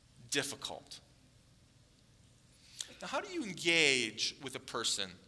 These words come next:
who is struggling to conceive? Do you talk about it all the time? Do every time you see them, do you ask how it's going? Do you joke about it?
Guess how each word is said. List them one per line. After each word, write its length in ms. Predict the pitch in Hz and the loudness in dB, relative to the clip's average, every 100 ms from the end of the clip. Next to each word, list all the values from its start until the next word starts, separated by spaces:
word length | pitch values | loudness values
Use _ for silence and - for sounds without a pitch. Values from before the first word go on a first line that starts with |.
| - - - _ - - - | -20 -20 -20 _ -20 -16 -14
who 100 | - | -6
is 100 | 127 | -2
struggling 600 | 123 - 143 127 113 110 | -2 -2 2 0 0 -8
to 160 | 104 117 | -6 -8
conceive? 680 | - 107 - 98 87 - - - _ - - - - - - _ - - - - - - - - | -8 -2 0 -2 -8 -14 -16 -18 _ -20 -20 -20 -20 -20 -20 _ -20 -20 -20 -20 -20 -20 -20 -8
Do 80 | 220 | -6
you 100 | 226 | 4
talk 240 | 208 196 | 6 6
about 180 | 202 202 | 8 8
it 60 | 190 | 8
all 140 | 185 | 6
the 80 | 175 | 4
time? 320 | 190 185 269 - - - - - - - - - - - - - - - - - - - | 2 2 2 -6 -20 -20 -20 -20 -20 -20 -20 -20 -20 -20 -20 -20 -20 -20 -20 -20 -12 -2
Do 100 | 220 - | 0 10
every 320 | 214 190 214 | 10 10 0
time 280 | 208 208 202 | 4 4 4
you 100 | 196 | 2
see 200 | - 208 | 2 4
them, 220 | 202 190 | 4 4
do 100 | 185 | 2
you 180 | 185 190 | 6 12
ask 480 | 185 147 120 - - - - - - - _ _ - - | 12 12 12 6 4 -12 -16 -20 -20 -20 _ _ -20 -8
how 200 | - 156 | 6 6
it's 120 | 147 | 8
going? 360 | - 151 123 101 - - - - - - - - - - - - - - - - | 4 2 2 -2 -8 -20 -20 -20 -20 -20 -20 -20 -20 -20 -20 -20 -20 -20 -16 0
Do 100 | 190 | 4
you 100 | 196 | 6
joke 360 | 175 233 330 294 | 10 12 12 10
about 300 | 190 131 | 10 10
it? 120 | 113 | 8